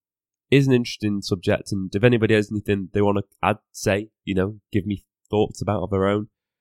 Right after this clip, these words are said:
feel free to, uh, message me or email me. Also, you can go on my website, w w w dot richmcgrain dot com. I feel very sophisticated doing that. And you can subscribe to the,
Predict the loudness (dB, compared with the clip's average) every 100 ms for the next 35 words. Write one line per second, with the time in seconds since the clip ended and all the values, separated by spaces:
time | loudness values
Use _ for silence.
0 | _ _ _ 4 4 4 2 0 0 2
1 | 2 2 2 0 -2 -4 -6 -6 -4 0
2 | 2 2 0 -2 -4 -8 _ 4 4 4
3 | 2 2 2 4 4 2 0 0 0 0
4 | 0 -2 -2 0 0 -2 0 0 -2 _
5 | -4 -2 -2 -2 -2 -4 -4 -6 -6 _
6 | _ _ -6 -4 -2 -2 -6 -12 -6 -4
7 | -2 -2 -2 -2 -4 -4 -8 -10 -12 -2
8 | 2 2 2 -2 -10 _ _ _ _ _
9 | _ _ _ 2 4 4 4 4